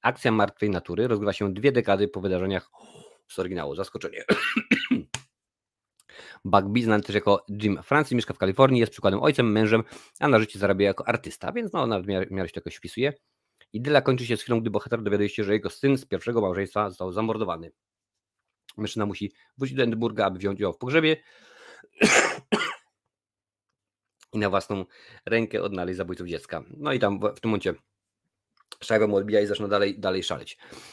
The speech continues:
Yy, Carlyle i Welsh, yy, są stanowisk-, są producentami wykonawczymi, a nie wiadomo jeszcze, kto będzie pokazywał kiedy, co, gdzie, jak i kiedy, więc zobaczymy. Zobaczymy, panie i panowie, jak to się wszystko ułoży.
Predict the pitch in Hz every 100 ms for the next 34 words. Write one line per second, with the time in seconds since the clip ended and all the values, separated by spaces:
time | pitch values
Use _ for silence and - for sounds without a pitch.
0 | - _ 95 101 101 - 135 131 107 113
1 | 107 101 - - 95 98 - - 98 -
2 | 101 101 98 - - 107 101 - - 95
3 | 98 98 90 87 80 - 123 110 - -
4 | 92 101 95 95 90 82 - 107 104 101
5 | 101 90 92 87 - 95 92 85 87 82
6 | 80 78 80 65 78 82 95 92 101 90
7 | - _ _ _ _ _ _ _ _ _
8 | _ _ _ - 101 107 92 101 90 92
9 | 90 95 - - - _ 95 90 92 -
10 | - - - 80 78 87 80 -